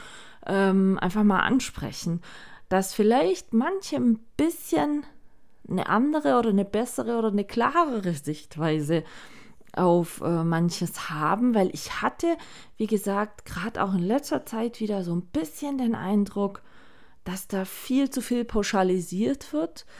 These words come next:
viel zu viel so, so verurteilt wird, obwohl man eigentlich gar nicht weiß, was da, ich sag jetzt mal, Tatsache ist oder Fakt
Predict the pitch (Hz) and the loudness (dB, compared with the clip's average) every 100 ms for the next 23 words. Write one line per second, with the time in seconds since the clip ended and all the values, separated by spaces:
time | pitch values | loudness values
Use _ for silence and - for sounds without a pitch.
0 | - - - - - - 262 254 - 226 | -20 -20 -20 -20 -10 0 2 2 -2 -6
1 | - 233 240 214 214 202 196 190 190 175 | -4 0 2 2 2 2 2 0 -2 -2
2 | - - 202 - 233 247 240 226 294 - | -2 0 -2 0 2 2 0 0 0 0
3 | 196 196 196 202 180 - 175 202 196 - | -2 2 2 2 2 0 2 2 2 -4
4 | 175 170 175 180 - - - 196 247 - | -2 0 0 -2 -4 -2 0 0 -2 -2
5 | 196 196 - 175 170 - 185 180 - 165 | -2 -2 0 -2 -2 -2 -4 -4 -4 -4
6 | 160 - 156 190 - 214 220 226 226 226 | -4 -6 -6 -6 -2 -2 -2 -4 -4 -6
7 | 196 156 151 - - - - | -8 -8 -10 -14 -14 -18 -20